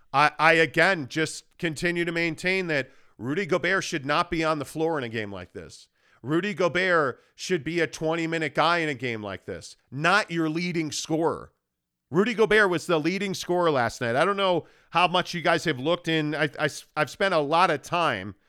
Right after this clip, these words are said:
trying to find some trends in these numbers. Rudy Gobert had seventeen points and eleven rebounds last night. He was by far, by far your leading scorer among the starters. And the only guy,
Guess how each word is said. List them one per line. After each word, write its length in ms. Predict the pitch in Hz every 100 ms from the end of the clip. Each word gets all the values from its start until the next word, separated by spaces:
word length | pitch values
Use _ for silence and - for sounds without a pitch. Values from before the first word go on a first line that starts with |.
| _ _
trying 300 | - 180 170
to 60 | 151
find 400 | - 180 185 175
some 200 | - 135
trends 420 | - 175 175 135
in 100 | 139
these 240 | 143 131 139
numbers. 400 | 165 135 107 135
Rudy 200 | 175 175
Gobert 380 | 143 143 160
had 120 | 131 -
seventeen 520 | 151 147 139 151 135
points 340 | 139 131 -
and 80 | 117
eleven 300 | 107 113 107
rebounds 520 | 107 98 82 - - _ _ _ _ _ _ _ _ _
last 340 | 123 123 - 117
night. 220 | 87 - _ _
He 280 | - 185
was 320 | 175 165 131 98 _ 98 -
by 260 | 190 202
far, 640 | 160 - 180 196 120 62 - _ _ _ _ _ _
by 320 | 113 175 185
far 400 | - 185 170 120
your 240 | 113 151 143
leading 300 | 156 156 131
scorer 360 | - 151 135
among 240 | 123 120 110
the 60 |
starters. 540 | - 110 92 - - _ _ _ _ _ _ _ _ _ -
And 180 | 156 156
the 120 | 160
only 200 | 220 190
guy, 440 | 185 202 160 131